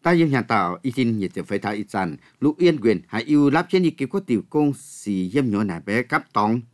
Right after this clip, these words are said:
xuống đầy miền man, ê can vân, hóa bố tú phế tiệp phế tùng, chào tàu nông thôn, bố thiết tiền nhẹ quần bé, xì tàu hai. Ê đề án phản hãng chế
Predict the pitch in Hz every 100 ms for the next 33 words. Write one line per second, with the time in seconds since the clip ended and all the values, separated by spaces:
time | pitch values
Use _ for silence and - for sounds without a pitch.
0 | _ 123 135 - 113 101 117 113 117 117
1 | 113 147 139 147 135 135 170 160 - 110
2 | 113 104 98 - - 123 113 - 101 110
3 | 117 87 - 101 95 107 98 98 131 143
4 | 123 - - 117 120 113 196 180 104 98
5 | - 87 - - 139 151 - _ _ -
6 | - 104 87 - 104 - 151 143 - _
7 | _ _ - 160 143 120 113 101 107 127
8 | 123 117 110 113